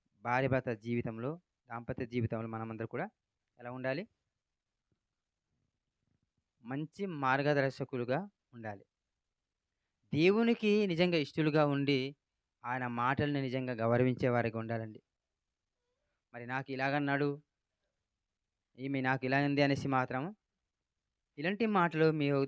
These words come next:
నుండి గాని, మన నుండి గాని అవి మాటలు రాకుండా, ఆ మాటలు మనం ఏం చేసుకోవాలంటే ప్రియులారా, అణిసివేసుకోవాలండి.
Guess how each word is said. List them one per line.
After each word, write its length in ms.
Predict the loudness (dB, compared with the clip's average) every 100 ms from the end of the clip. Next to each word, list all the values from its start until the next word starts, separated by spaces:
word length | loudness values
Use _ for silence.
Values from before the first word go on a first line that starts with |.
| -4 _ -16
నుండి 200 | -8 -4
గాని, 340 | -2 -2 -6 -12 _ _ _ _ _ _ _
మన 200 | -4 -2
నుండి 260 | -2 -2 -4
గాని 180 | -4
అవి 100 | -6
మాటలు 480 | -6 -6 -4 -6 -6 -10 _ _
రాకుండా, 600 | -8 -8 -8 -10 -10 -10 -14 _ _ _ _ _ _ _
ఆ 60 | -14
మాటలు 460 | -4 0 0 -2
మనం 140 | -2 0
ఏం 100 | -2
చేసుకోవాలంటే 480 | -4 -8 -8 -8 -12
ప్రియులారా, 580 | -12 -8 -6 -6 -8 -12 _ _ _ _ -20
అణిసివేసుకోవాలండి. 840 | -18 -8 -8 -8 -8 -10 -10 _